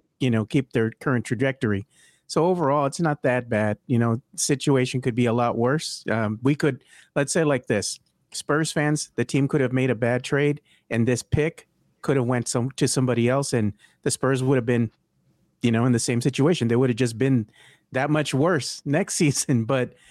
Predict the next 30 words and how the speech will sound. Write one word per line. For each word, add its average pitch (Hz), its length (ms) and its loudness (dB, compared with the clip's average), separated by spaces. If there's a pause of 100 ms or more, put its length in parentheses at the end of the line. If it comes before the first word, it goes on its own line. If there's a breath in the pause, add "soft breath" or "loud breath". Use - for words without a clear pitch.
(320 soft breath)
they 143 140 0
have 170 160 0
something 156 320 0
to 147 80 4
look 143 220 0
forward 143 300 0
to. 190 200 2
They 123 160 0
do 120 180 2
have 135 200 0
some 131 180 0
picks 143 240 -2
coming 143 320 0
up 170 240 -2 (300 soft breath)
in 123 180 0
the 120 140 4
upcoming 139 400 0
drafts 127 340 -2
as 120 140 -2
well. 120 300 0
So 135 220 0
hopefully 143 380 0
they 143 120 2
can 139 160 -2
flip 135 280 -2
those 151 280 2
and 123 140 0
turn 139 200 2
those 139 240 2
into 131 440 2